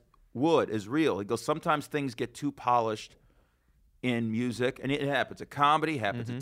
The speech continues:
Speaker 1: television happens, in movies, and you need something that's raw. You could touch it. It's like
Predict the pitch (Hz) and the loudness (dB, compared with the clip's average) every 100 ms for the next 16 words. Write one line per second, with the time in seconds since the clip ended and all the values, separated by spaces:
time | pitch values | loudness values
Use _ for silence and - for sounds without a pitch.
0 | 139 143 143 143 135 107 90 104 101 127 | 0 2 2 0 0 -2 -4 -8 -4 -4
1 | 135 131 - 110 107 117 127 - 120 110 | -2 -4 -6 -6 -4 -4 -6 -8 -10 -8
2 | 101 107 113 107 101 - - 98 127 117 | -8 -2 2 4 2 -4 -14 -10 -10 -6
3 | - 196 101 - - 107 | -4 -4 -4 -10 -10 -10